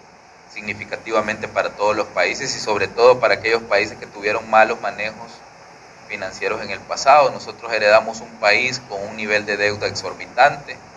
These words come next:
con un nivel de gasto público bastante grande y con una rigidez del gasto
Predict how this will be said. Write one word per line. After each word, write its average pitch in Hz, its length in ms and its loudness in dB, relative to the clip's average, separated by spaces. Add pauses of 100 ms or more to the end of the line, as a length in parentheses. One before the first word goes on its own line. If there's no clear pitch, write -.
(520)
con 104 120 -2
un 107 120 -6
nivel 107 280 2
de 104 80 4
gasto 107 300 4
público 98 840 -8 (420)
bastante 101 540 -2
grande 127 480 4 (480)
y 107 60 -18
con 107 220 -8
una 113 520 4
rigidez 113 840 2 (300)
del 98 180 -6
gasto 131 580 2